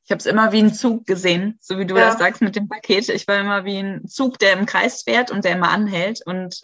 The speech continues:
Speaker 1: ähm, wenn du nicht aufmachst, ähm, fährt er weiter, ne? Wenn du nicht,
Speaker 2: Ja.
Speaker 1: ähm, mit aufsteigst, dann fährt er weiter und klopft nachher wieder an.
Speaker 2: Ja.
Speaker 1: Ich bin dann zu einer neuen Therapeutin gekommen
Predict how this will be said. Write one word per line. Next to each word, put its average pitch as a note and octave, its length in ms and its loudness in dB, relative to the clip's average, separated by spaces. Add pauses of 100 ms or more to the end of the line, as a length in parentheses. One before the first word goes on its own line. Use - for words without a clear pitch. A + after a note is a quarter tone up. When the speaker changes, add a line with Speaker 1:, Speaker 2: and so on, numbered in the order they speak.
Speaker 1:
ähm, F3+ 380 0
wenn F3 120 -2
du F#3 100 0
nicht F#3+ 300 -2
aufmachst, A3 600 2
ähm, G3 200 0
fährt G3+ 200 -2
er F3+ 100 0
weiter, F#3 300 -2
ne? G#3+ 160 -4 (180)
Wenn F3+ 100 -6
du F3+ 60 -4
nicht, G#3+ 320 2
Speaker 2:
Ja. - 80 -4
Speaker 1:
ähm, F3+ 120 0
mit E3 160 0
aufsteigst, E3+ 600 0 (800)
dann F#3+ 140 0
fährt G#3 160 2
er G3 100 4
weiter F#3+ 240 2
und G3 100 -2
klopft - 280 -2
nachher F#3+ 260 0
wieder F#3+ 260 -2
an. F3+ 300 -6 (260)
Speaker 2:
Ja. G#3+ 220 -2 (140)
Speaker 1:
Ich - 140 -4
bin B3 180 6
dann A#3+ 420 4
zu B3+ 120 -2
einer G3+ 240 4
neuen G#3 240 4
Therapeutin A#3 680 -2
gekommen D4 420 -4